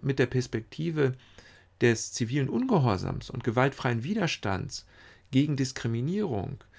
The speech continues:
gegen Zwangsideologisierung, gegen Vereinheitlichung des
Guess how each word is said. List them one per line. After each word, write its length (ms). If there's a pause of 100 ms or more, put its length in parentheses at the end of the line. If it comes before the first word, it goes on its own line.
(180)
gegen 320
Zwangsideologisierung, 1700 (320)
gegen 240
Vereinheitlichung 1300 (100)
des 360